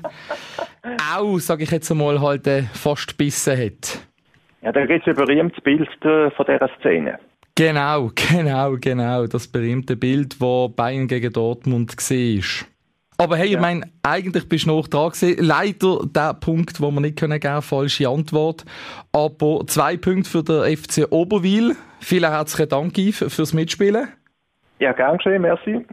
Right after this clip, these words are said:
Speaker 1: Dann wünsche ich dir noch ganz einen guten Tag und bis bald.
Speaker 2: Bis bald.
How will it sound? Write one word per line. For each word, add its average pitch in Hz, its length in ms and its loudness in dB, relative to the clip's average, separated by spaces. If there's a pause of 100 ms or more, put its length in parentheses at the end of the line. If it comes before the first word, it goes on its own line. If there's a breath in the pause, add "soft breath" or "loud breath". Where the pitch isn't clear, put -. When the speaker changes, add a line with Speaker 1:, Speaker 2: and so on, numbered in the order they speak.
(120)
Speaker 1:
Dann 160 320 0
wünsche 180 240 2
ich - 60 -4
dir 170 120 2
noch 160 140 0 (120)
ganz 165 520 0
einen 156 120 2
guten 160 280 0
Tag 135 320 0
und 175 500 -2 (160)
bis - 200 -2
bald. 165 500 0 (300)
Speaker 2:
Bis 214 180 2
bald. 226 300 4